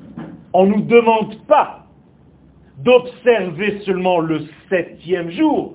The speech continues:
auquel cas vous êtes encore dans le corps du temps. On vous demande de trouver le Shabbat qui se cache à l'intérieur du septième jour. Donc Shabbat, vous allez grimper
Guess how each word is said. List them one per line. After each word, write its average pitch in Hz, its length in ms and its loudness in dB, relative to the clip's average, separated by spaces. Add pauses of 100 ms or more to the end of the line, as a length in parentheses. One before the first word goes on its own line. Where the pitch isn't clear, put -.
auquel 196 340 -2
cas 208 120 0
vous 196 180 -2
êtes 208 140 -2
encore 190 380 -2
dans 196 120 0
le 190 140 2 (240)
corps 277 340 2
du 156 200 -12
temps. 151 300 -6 (1300)
On 123 100 -12
vous 135 160 -10
demande 170 400 -2
de 135 100 -6
trouver 156 600 -8 (400)
le 127 240 -8
Shabbat - 760 -4
qui - 160 -20 (100)
se 165 80 -8 (240)
cache 262 440 0
à 156 120 -4
l'intérieur 135 720 -4 (260)
du 123 140 -20
septième 113 580 -12
jour. - 180 -20 (1300)
Donc 139 180 -6
Shabbat, 196 520 0 (800)
vous 160 160 -8
allez 196 240 -2
grimper 202 840 -4